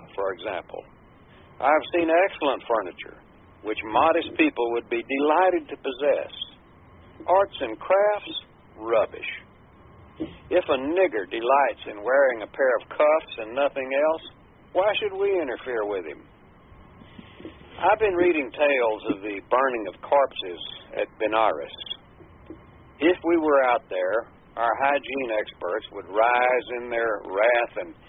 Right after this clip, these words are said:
institute a crusade, backed by the most rigorous penalties, to suppress this evil practice. Every day,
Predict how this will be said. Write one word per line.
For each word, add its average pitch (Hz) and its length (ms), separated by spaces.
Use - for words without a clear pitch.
institute 139 640
a 123 80
crusade, 117 880
backed 143 380
by 113 160
the 101 100
most 104 240
rigorous 131 480
penalties, 101 560
to 160 160
suppress 208 480
this - 240
evil 98 400
practice. - 480
Every 151 480
day, 127 260